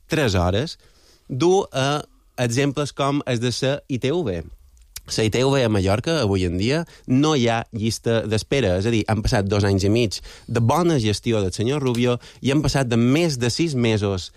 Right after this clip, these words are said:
per tenir una cita de I T V a no haver-hi llista d'espera. Si ara entres a I T V i demanes, eh, per passar una inspecció, probablement, eh, li donaran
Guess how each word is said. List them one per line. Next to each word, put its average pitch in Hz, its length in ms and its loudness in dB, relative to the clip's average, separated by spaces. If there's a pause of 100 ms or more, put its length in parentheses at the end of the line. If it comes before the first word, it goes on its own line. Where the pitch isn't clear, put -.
(360)
per 147 400 -2
tenir 127 300 2
una 110 160 2
cita 95 560 0
de 98 160 -2
I 123 120 -2
T 156 120 0
V 127 300 2 (220)
a 117 140 -2
no 147 380 2 (120)
haver-hi 123 540 -2
llista 110 500 -2
d'espera. 107 560 0
Si 107 260 0
ara 110 400 2
entres 110 640 -4 (220)
a 107 120 -6
I 110 160 -4
T 123 160 0
V 131 420 0 (280)
i 113 100 0
demanes, 107 680 0
eh, 95 220 0
per 92 180 -2 (140)
passar 107 440 0
una 101 240 -2
inspecció, 110 580 -2 (200)
probablement, 110 680 2
eh, 98 400 0 (320)
li 117 240 2
donaran 120 560 0